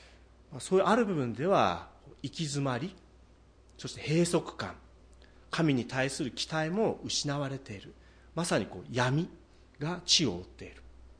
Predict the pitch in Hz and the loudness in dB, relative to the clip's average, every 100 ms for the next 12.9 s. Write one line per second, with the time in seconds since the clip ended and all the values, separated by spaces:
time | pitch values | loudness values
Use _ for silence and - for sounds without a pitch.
0 | - - - - - - 113 135 135 147 | -20 -20 -20 -20 -20 -4 0 2 0 0
1 | 147 165 156 - - - - - - 131 | 2 4 4 2 -10 -20 -20 -20 -10 -2
2 | 139 147 107 90 101 127 80 - - - | 0 0 -4 -6 -6 -4 -6 -10 -12 -6
3 | 247 220 - - - - - - - - | -4 -4 -8 -16 -20 -20 -20 -20 -20 -20
4 | - - - 135 - 220 247 247 196 113 | -20 -20 -8 -6 2 4 6 4 2 0
5 | 104 104 95 85 - - 156 151 110 92 | -4 -4 -6 -8 -14 -6 -2 0 0 0
6 | 87 147 107 - 113 123 - 98 95 - | -2 -2 -2 -4 -8 -8 -10 -16 -16 -18
7 | - - - - - - - - 156 185 | -16 -16 -18 -20 -20 -20 -20 -6 4 12
8 | 269 277 262 247 226 226 127 - 113 104 | 12 12 10 10 10 10 4 0 -2 -4
9 | 95 - - - - - 262 233 139 180 | -4 -10 -20 -20 -16 2 4 8 10 12
10 | 165 110 107 127 - - 202 180 104 87 | 10 8 4 0 -2 2 6 8 8 4
11 | - 147 160 185 190 - 135 98 120 147 | 0 4 10 12 12 10 4 4 6 6
12 | 202 240 - 277 254 - 98 87 | 6 2 2 2 4 4 4 4